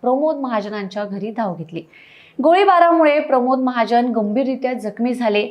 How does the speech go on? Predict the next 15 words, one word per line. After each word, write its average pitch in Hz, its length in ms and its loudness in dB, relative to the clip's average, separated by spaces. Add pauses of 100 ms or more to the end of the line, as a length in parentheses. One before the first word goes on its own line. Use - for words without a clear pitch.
(280)
त्यांना 320 220 6
रुग्णालयात 339 520 4
दाखल 294 380 2
करण्यासाठी 277 640 0
धावपळ 233 400 2
सुरू 330 240 -2
झाली. 226 360 -2 (280)
मुंडेंनी 320 520 4
त्याच 320 420 2
इमारतीत 269 480 -2
राहणारे 226 500 -2
डॉक्टर 220 420 -2
विजय 214 300 -6
बंग 214 280 -6
यांना 190 240 -6